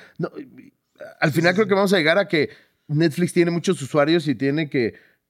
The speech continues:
Speaker 1: hacerle caso a todos.
Speaker 2: A todos.
Speaker 1: ¿No? Porque si no, los
Speaker 2: Sí,
Speaker 1: va a
Speaker 2: sí, sí.
Speaker 1: perder.
Speaker 2: Sí, claro.
Speaker 1: Y va a salir alguien que va a decir,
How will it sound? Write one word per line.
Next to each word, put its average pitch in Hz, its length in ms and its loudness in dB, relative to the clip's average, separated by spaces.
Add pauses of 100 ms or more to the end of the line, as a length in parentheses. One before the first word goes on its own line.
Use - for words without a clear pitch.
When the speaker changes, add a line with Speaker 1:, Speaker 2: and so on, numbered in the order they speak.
(140)
Speaker 1:
hacerle 160 340 -4
caso 160 260 -4
a 131 100 -4
todos. 175 580 -6
Speaker 2:
A 110 80 -18
todos. - 540 -16
Speaker 1:
¿No? 151 260 -2
Porque 135 300 -4
si 131 160 -4
no, 143 320 -2 (240)
los 120 200 -4
Speaker 2:
Sí, 113 60 -6
Speaker 1:
va 127 60 4
a 120 40 -4
Speaker 2:
sí, 117 40 -14
sí. 120 40 -14
Speaker 1:
perder. 135 360 -2 (800)
Speaker 2:
Sí, - 180 -20
claro. 127 340 -10 (120)
Speaker 1:
Y 170 260 4
va 131 160 0
a - 60 -4
salir 214 400 2
alguien 143 560 -2
que 151 100 0
va 135 100 4
a 147 40 4
decir, 180 340 0